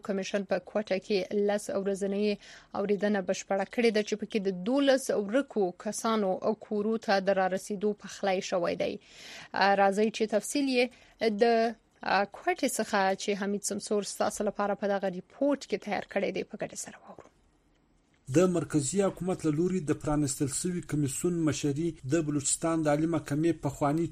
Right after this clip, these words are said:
Speaker 2: چیف جسټس قاضي فضل الرحمن کوله. د کورونو چارو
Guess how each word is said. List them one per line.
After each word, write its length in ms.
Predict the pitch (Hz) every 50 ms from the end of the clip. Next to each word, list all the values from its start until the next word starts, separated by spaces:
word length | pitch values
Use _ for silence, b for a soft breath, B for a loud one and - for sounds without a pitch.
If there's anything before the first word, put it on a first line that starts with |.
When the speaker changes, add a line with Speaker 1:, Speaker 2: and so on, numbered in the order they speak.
| -
Speaker 2:
چیف 160 | - 175 165 135 127 123
جسټس 420 | 143 139 - - - 165 156 - - - - - -
قاضي 240 | 147 143 131 151 185 - 147
فضل 240 | 143 131 135 151 147
الرحمن 420 | 143 139 127 151 160 160 151 143 131 -
کوله. 280 | 147 143 143 147 147 147 143 - - - - - -
د 80 | 147 135 -
کورونو 340 | - 151 151 147 143 156 175 170 160 -
چارو 200 | 165 160 160 165